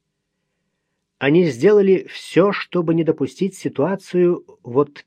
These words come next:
пятой колонны внутри страны. Вот логика репрессий в изложении. При этом он считал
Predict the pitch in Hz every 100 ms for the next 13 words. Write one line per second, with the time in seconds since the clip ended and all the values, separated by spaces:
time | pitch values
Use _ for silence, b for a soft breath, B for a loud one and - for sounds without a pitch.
0 | _ 160 185 - 170 170 - 143 143 185
1 | 165 135 127 113 120 117 110 - 104 95
2 | - _ _ _ _ _ _ _ _ -
3 | 107 190 175 175 135 156 120 113 113 101
4 | _ 139 117 127 160 - - 117 104 113
5 | 123 135 147 104 76 62 _ _ _ _
6 | _ b b b b - 135 220 208 190
7 | 196 - 165 - 95 92